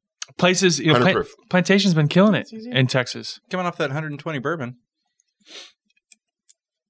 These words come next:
Speaker 1: Ooh.
Speaker 3: Man, it's, it's
Speaker 2: I have,
Speaker 3: hard.
Speaker 2: I have not given this
Speaker 3: It's
Speaker 2: one
Speaker 3: hard to
Speaker 2: away
Speaker 3: get
Speaker 2: yet, but somebody wants it.
Speaker 3: It's hard to get past that Amber
Speaker 1: Somebody
Speaker 3: on a
Speaker 1: does
Speaker 3: barrel.
Speaker 1: want it?
Speaker 3: It's so strong.
Speaker 1: Who? Does it rhyme with?
Speaker 2: I can tell you.
Speaker 1: Does it rhyme
Speaker 2: I
Speaker 1: with?
Speaker 2: can't tell you.
Speaker 3: Hey ho?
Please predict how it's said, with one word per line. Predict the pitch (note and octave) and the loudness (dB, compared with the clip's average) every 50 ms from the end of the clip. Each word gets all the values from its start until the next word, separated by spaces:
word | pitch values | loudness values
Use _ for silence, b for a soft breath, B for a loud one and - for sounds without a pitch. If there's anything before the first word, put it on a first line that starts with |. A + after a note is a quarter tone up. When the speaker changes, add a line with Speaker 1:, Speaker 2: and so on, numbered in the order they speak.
| _ _ _ _ _ _ _ _ _ - - _ C4+ | _ _ _ _ _ _ _ _ _ -20 -20 _ -6
Speaker 1:
Ooh. | D4+ D#4 D#4+ D#4 D4 A#3 C#3+ B2 A2+ A2 G#2+ G#2 G#2 G2+ G2+ G2+ G2 G2 G2 G2 G2 F#2+ F#2+ _ _ _ - - - _ _ | -4 -2 0 2 2 2 2 2 0 -2 -4 -4 -4 -6 -6 -8 -10 -10 -12 -12 -14 -16 -20 _ _ _ -20 -20 -20 _ _
Speaker 3:
Man, | C3+ D3+ D3+ C#3 D3 | -4 -2 -2 -2 -2
it's, | D#3 D#3 - | -4 -4 -6
it's | - D#3 - - | -6 -4 -2 -2
Speaker 2:
I | F#2 | 2
have, | G2+ A2 | 2 4
Speaker 3:
hard. | A#2 - - | 4 4 4
Speaker 2:
I | F#2 G2 | 4 4
have | G2+ G2+ F#2+ | 4 4 4
not | G2 G#2 G#2+ G#2+ - - _ - F2+ | 4 4 4 2 2 -2 _ -12 0
given | D#2+ G2+ G2+ G#2+ | 0 2 2 4
this | A2 G#2 | 2 2
Speaker 3:
It's | - | 2
Speaker 2:
one | B2 A2+ | 2 2
Speaker 3:
hard | G2+ G2+ | 4 4
to | F#2+ | 4
Speaker 2:
away | G#2 G#2+ | 4 6
Speaker 3:
get | A2+ A2 - | 4 4 2
Speaker 2:
yet, | - | 0
but | F#2+ E2+ - | -4 -4 -2
somebody | - G2+ F#2 F2 F2 | 2 2 4 4 2
wants | E2+ E2+ D#2+ - - | 0 -2 -6 -8 -14
it. | - - _ B E2+ B B B B B _ - | -18 -20 _ B -20 B B B B B _ -10
Speaker 3:
It's | B2+ - | -10 -6
hard | C3 D3 D#3+ D#3 | -4 -2 -2 -2
to | C#3+ | -2
get | C3 A2+ - | -6 -6 -4
past | C3 B2+ B2 A#2+ - | -4 -2 -2 -4 -6
that | A2 G2+ | -6 -6
Amber | G#2+ G#2+ G#2 | -6 -4 -2
Speaker 1:
Somebody | - D3 C#3 C3+ | 0 2 2 2
Speaker 3:
on | B2+ B2 | 2 2
a | |
Speaker 1:
does | B2 A#2+ B2+ | 2 2 4
Speaker 3:
barrel. | C#3+ D#3 | 2 2
Speaker 1:
want | F3 E3+ b | 0 -2 b
it? | b b b b b b - A#2+ | b b b b b b -10 -8
Speaker 3:
It's | B2 B2 - | -2 0 0
so | - - - A#2 A#2 A2+ A2+ | 2 2 0 0 -2 -2 -2
strong. | G2+ - - - G#2 G#2 G2+ F#2+ F2+ F2+ F#2 F#2 | -4 -6 -6 -6 -6 -6 -6 -8 -10 -12 -12 -4
Speaker 1:
Who? | - C3 B2 A2+ G#2 - _ _ | -2 -2 -2 -2 -6 -12 _ _
Does | B2 A2+ A#2 | -14 -12 -12
it | A2+ | -10
rhyme | - A2+ A#2+ A#2+ A#2 | -8 -8 -6 -6 -6
with? | A#2 A2+ G#2+ _ _ _ _ | -8 -10 -14 _ _ _ _
Speaker 2:
I | E2 F#2 | -20 -18
can | - G#2 | -16 -18
tell | - C3+ | -18 -18
you. | C3+ A#2+ A2 _ _ _ _ _ _ _ _ | -18 -20 -20 _ _ _ _ _ _ _ _
Speaker 1:
Does | - A#2 A#2 | -14 -10 -8
it | A#2 | -6
rhyme | A#2 A#2 A2+ A#2 A#2 A2+ | -4 -4 -4 -4 -4 -6
Speaker 2:
I | |
Speaker 1:
with? | A2 G#2+ G#2 | -8 -10 -12
Speaker 2:
can't | G2+ E2+ | -14 -16
tell | - G#2 | -18 -18
you. | G#2+ G2+ | -14 -2
Speaker 3:
Hey | G#2+ A#2+ B2 A#2+ | 0 0 2 2
ho? | A#2+ C3 C#3+ D3+ D#3 | 2 0 -2 -2 -6